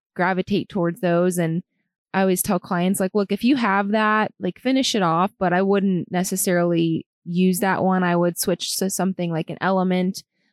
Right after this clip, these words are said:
Um, I know Nuun is also decent. Um, I don't know much about Ultima, but I know that's another big one that's in stores. Element is online, so that's the thing that's kinda difficult is unless you're local to me, which I sell Element in my office,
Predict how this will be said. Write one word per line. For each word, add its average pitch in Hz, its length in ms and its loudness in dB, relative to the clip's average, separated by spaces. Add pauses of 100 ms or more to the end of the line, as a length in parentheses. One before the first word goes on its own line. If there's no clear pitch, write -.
(180)
Um, 175 240 0
I 185 120 0
know 196 200 2
Nuun 190 460 2
is 190 160 2
also 180 520 0
decent. 185 760 -2 (400)
Um, 175 360 0
I 190 100 -2
don't 196 260 -2
know 196 140 2
much 185 200 0
about 175 280 -2
Ultima, 180 460 0
but 180 140 -2
I 175 40 0
know 175 160 0
that's 180 160 -2
another 175 260 -2
big 175 260 -2
one 175 180 0
that's 175 200 -4
in 175 100 -2
stores. 170 600 -2 (360)
Element 247 480 2
is 196 140 0
online, 180 580 0
so 202 140 0
that's 185 280 0
the 185 280 2
thing 175 180 -4
that's 170 180 -4
kinda 180 200 -4
difficult 180 500 -2
is 175 220 -2 (140)
unless 214 360 0
you're 233 120 0
local 180 460 2
to - 120 -2
me, 185 300 0
which 185 220 -2
I 175 160 -4
sell 180 380 0
Element 196 400 0
in 180 60 -2
my 170 160 -2
office, 214 580 -4